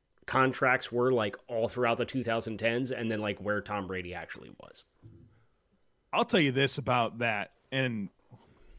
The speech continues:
Speaker 2: whatever, you can, you can say that I'm being a homer or whatever, but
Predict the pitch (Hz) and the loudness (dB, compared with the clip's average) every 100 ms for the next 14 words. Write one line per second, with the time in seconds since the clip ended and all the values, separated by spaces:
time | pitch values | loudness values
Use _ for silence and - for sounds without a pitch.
0 | - - - - - 107 - _ 117 131 | -20 -20 -20 -20 -20 -20 -20 _ 0 4
1 | 123 117 120 117 127 113 107 120 120 104 | 4 2 -2 -2 -4 -4 -2 -2 -2 -4
2 | - 127 120 117 113 110 98 120 120 101 | 0 2 2 2 0 -2 -4 -2 -2 -4
3 | 113 113 104 101 98 101 107 95 87 87 | -4 -4 -2 -4 -2 -2 -2 -2 -6 -8
4 | 107 107 | -6 -6